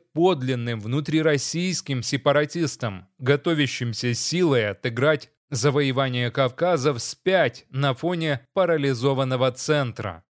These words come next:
Пока Путин рисует забавные рожицы, процесс дистанцирования неславянских субъектов федерации и их усиленной суверенизации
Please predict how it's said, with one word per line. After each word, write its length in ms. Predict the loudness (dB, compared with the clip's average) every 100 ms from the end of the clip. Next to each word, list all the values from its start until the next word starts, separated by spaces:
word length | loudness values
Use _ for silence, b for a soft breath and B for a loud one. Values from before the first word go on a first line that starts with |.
| _ -2
Пока 300 | 0 2 2
Путин 340 | 0 -2 0
рисует 600 | 0 0 0 2 0 -4 _
забавные 760 | -2 0 2 0 0 -2 0 0
рожицы, 800 | 2 2 2 -2 -4 -6 -6 -8 _ _
процесс 560 | -2 -2 0 0 0 -8 _
дистанцирования 1400 | -6 -6 -4 -4 -4 -2 0 2 2 0 -2 -2 -4 -6 -8
неславянских 1040 | -4 -2 0 0 2 2 0 -4 -8 -8
субъектов 680 | -6 -6 0 -2 0 -6 -4
федерации 880 | -4 0 2 2 0 -2 -2 -2 -4 _ -10
и 140 | -6
их 120 | -4
усиленной 800 | -2 -2 -2 -2 -2 -2 -4 -6 _
суверенизации 1300 | -8 -2 0 0 0 -2 0 0 0 -4 -6 -6